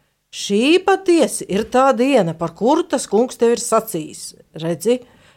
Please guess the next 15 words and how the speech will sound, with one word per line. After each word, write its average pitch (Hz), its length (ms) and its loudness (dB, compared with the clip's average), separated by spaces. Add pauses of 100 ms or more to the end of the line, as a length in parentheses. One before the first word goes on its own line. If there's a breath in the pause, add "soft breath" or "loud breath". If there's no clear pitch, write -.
(140 soft breath)
es 226 320 2
tavu 185 380 2
ienaidnieku 175 720 0
nodošu 175 480 -4
tavā 165 320 0
rokā, 196 480 -2 (460 soft breath)
un 156 100 -6
tu 196 160 0
viņam 330 400 2
darīsi, 196 720 2 (180 soft breath)
kas 180 220 -8
tavām 196 520 0
acīm 294 560 -2 (120)
labi 185 440 0
patiks." - 720 -14